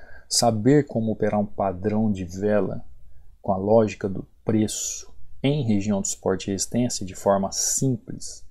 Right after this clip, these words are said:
não com facilidades, com simplicidade. Simplicidade é totalmente diferente de facilidade. Você pode aprender.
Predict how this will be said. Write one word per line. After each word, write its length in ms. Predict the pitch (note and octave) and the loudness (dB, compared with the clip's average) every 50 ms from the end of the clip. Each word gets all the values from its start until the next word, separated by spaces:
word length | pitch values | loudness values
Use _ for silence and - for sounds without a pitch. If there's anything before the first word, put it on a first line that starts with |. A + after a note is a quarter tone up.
| - - - - - - - - | -12 -14 -12 -12 -14 -12 -8 -4
não 600 | A2+ A2 G#2+ G#2+ A2 A2 A#2 B2 D#3 G#3+ B3+ A3 | -2 0 0 2 2 2 4 6 6 6 4 2
com 240 | - - - D3 | 0 0 0 0
facilidades, 1080 | C3+ - - B2+ - - - A#2 G#2+ G#2 G#2 G2 F#2 F#2+ F2+ E2 - - - - - - - | 2 2 2 2 2 2 2 0 0 0 0 0 0 0 -2 -2 -6 -8 -8 -8 -8 -10 -10
com 240 | - - A#2+ A#2 G2 | -6 -4 -4 -2 0
simplicidade. 1000 | - - - - - G3 A3 F#3+ - D3+ C3+ - - - F#2+ F2 F2 - - - | 2 4 4 6 8 8 8 8 6 2 -2 -2 -2 -4 -4 -4 -4 -6 -6 -4
Simplicidade 840 | - - - E3+ F3+ F3 - D#3+ D3+ - - C3+ C3+ C#3+ D3+ D#3+ | -2 0 2 2 2 2 2 0 0 0 -2 0 2 2 2 2
é 60 | D#3 | 0
totalmente 640 | - - F3 E3+ - F3+ E3+ D#3+ D#3 D#3+ - - C#3 | 0 -2 -2 0 0 0 2 2 0 -2 -2 -4 -6
diferente 520 | C3+ C3+ - C#3 C3 B2+ B2 A#2+ - - | -6 -4 -2 0 2 2 0 -2 -6 -10
de 60 | A#2+ A#2+ | -12 -8
facilidade. 840 | - - B2+ - - - D3+ D3+ C#3+ A2+ F#2+ F#2 - - - - - - - - - - - - - | -2 -2 -2 0 0 0 0 2 2 2 0 0 -2 -6 -12 -16 -18 -20 -20 -20 -20 -18 -16 -10 -4
Você 320 | A#2+ C3+ D3+ - - E3+ | 0 0 0 2 2 0
pode 340 | D#3+ - - D3+ C#3+ C#3 C#3+ | 2 4 6 6 6 8 6
aprender. 500 | D3+ D3 - F#3+ G3+ F3+ C3 A2+ A2+ - | 4 4 6 6 6 6 6 4 2 0